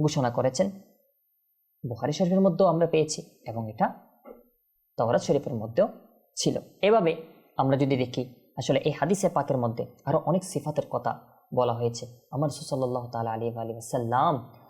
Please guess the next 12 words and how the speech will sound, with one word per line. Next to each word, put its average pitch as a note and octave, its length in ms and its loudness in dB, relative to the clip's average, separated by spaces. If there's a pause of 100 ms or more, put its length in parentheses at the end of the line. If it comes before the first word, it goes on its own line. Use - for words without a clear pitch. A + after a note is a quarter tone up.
(160)
না A#2+ 500 -2
কটুভাষী E3 720 0
ছিলেন, B2 420 -2 (360)
যেমন B2+ 220 0 (320)
আ-, - 160 -4
আমার C#3+ 160 2
রাসূল C#3+ 200 -2
সাল্লাল্লাহু C3 400 0
তাআলা A#2+ 280 -2
আলাইহি A#2 180 -2
ওয়া A#2+ 100 -2
সাল্লাম A#2+ 540 -2